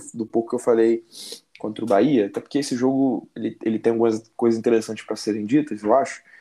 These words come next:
É, e muito nisso que você falou, Felipe. É, eu já falei aqui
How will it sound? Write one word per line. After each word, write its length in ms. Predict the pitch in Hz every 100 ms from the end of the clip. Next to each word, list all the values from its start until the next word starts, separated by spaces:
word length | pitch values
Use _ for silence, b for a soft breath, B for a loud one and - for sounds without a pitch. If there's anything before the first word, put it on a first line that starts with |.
| b b b
É, 280 | - 101 95
e 40 | 131
muito 200 | 131 165
nisso 160 | 180 -
que 60 |
você 80 | 196
falou, 300 | 175 170 127
Felipe. 340 | - - -
É, 240 | 98 95 92
eu 140 | -
já 100 | 123
falei 320 | 160 202 190 190
aqui 420 | 160 127 156